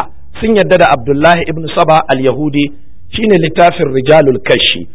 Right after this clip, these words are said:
Duk ɗan Shi'a ya yarda cewa littafin Rijalul Kashi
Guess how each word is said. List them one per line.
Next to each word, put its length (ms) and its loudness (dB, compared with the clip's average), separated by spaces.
Duk 280 -6
ɗan 140 4
Shi'a 340 2
ya 220 6
yarda 220 0
cewa 340 0
littafin 500 0
Rijalul 560 2
Kashi 560 -2